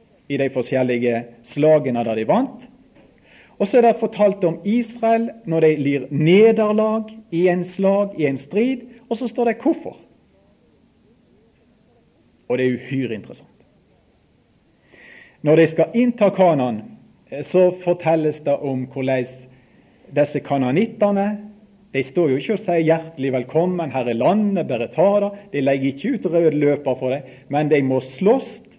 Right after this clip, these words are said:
for å innta hver eneste meter. Og det ble mange slag.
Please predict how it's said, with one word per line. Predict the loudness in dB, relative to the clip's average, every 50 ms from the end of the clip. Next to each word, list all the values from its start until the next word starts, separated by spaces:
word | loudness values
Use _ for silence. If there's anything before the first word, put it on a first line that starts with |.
| _ _ _
for | 0 0 2 2
å | 0 0 0 0
innta | 0 0 0 -4 -6 -6 -6 -6 -6
hver | -4 -4 -4 -4 -4 -6
eneste | -4 -4 -4 -6 -8 -8 -8 -6 -2
meter. | -2 -2 -2 -4 -8 -14 -16 -18 -20 _ _ _ _ _ _ _ _ _ _ _ _ _ _ _ _ _ _ _ _ _ _ _ _ _ _
Og | -2 -2
det | 0 0 0
ble | 0 -2 -2
mange | -2 -2 0 2 2 4 4 4 2 0 0 -4
slag. | -6 -12 -14 -16 -18 -20